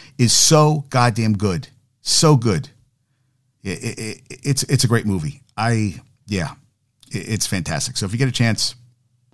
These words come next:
if you haven't seen it, highly, highly recommend. So Ravens may explore Lamar Jackson trade.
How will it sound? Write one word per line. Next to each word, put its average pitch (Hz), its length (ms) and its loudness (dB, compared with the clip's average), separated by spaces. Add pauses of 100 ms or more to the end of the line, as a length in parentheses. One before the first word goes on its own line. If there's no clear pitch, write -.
(1080)
if - 80 -2
you 151 40 6
haven't 170 180 6
seen 131 200 6
it, 90 120 -2 (1500)
highly, 120 300 4
highly 87 180 -4
recommend. 71 420 -6 (920)
So 127 340 4 (100)
Ravens 185 560 4
may 156 120 4
explore 151 480 4
Lamar 127 380 6
Jackson 139 460 2
trade. 110 460 2